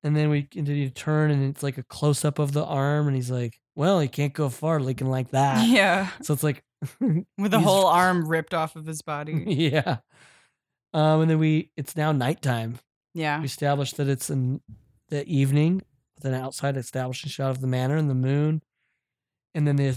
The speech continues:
Speaker 1: we cut even further back to show the village that's below this castle.
Speaker 2: Right.
Speaker 1: And we see an elderly man who's reaching outside who's transfixed by a hawk.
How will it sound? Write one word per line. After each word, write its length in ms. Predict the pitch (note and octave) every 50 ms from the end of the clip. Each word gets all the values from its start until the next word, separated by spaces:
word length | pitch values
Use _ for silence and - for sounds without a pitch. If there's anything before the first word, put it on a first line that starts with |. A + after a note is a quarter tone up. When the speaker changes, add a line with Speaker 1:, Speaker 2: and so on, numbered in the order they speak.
| - _
Speaker 1:
we 140 | - D3 C#3
cut 280 | - - - D3 D#3 F#3
even 180 | F3+ C#3+ C#3+ C3+
further 340 | B2+ - - D3+ D3 D3+
back 400 | C#3 C3 C3+ B2 A#2+ C#3+ D#3+ -
to 80 | - D#3
show 200 | C3 - - C#3
the 80 | B2+ C3
village 480 | A#2+ A2+ A#2 B2+ B2+ C#3 D#3+ F#3+ F#3+ E3+
that's 180 | C#3+ C3 -
below 540 | - - C3+ A2+ A2 A#2+ A#2+ B2+ C3 C#3+ C#3+
this 360 | C#3+ D3 D3 C#3 - - -
castle. 680 | - - C3+ B2+ C3 B2+ A#2+ - - F3 F3+ G3 G3+ -
Speaker 2:
Right. 340 | E3+ E3 D#3+ D#3 D#3 - - _ _ _ _ _ _ _ _ _ _ _ -
Speaker 1:
And 100 | D#3+ C#3+
we 60 | C3+
see 240 | B2 - - C#3+ C3+
an 140 | C3 B2+ - -
elderly 440 | C#3+ C#3 C#3 C3+ C#3 C#3+ C#3 C#3 C#3
man 560 | C3+ C3+ C3 C3 B2+ C3 C#3 D3 D3 C#3+ C#3 _
who's 200 | - C3 - -
reaching 260 | C#3 C3+ - - C#3
outside 360 | C3+ B2+ - - C3+ C3+ B2+
who's 160 | C3 C3+ - - _
transfixed 840 | - - C3+ C3 A#2 - - - - - D#3 - - - - - -
by 140 | - C3 A#2+
a 40 |
hawk. 680 | A2+ A#2+ - - - C#3+ C3+ C#3 - _ _ - - -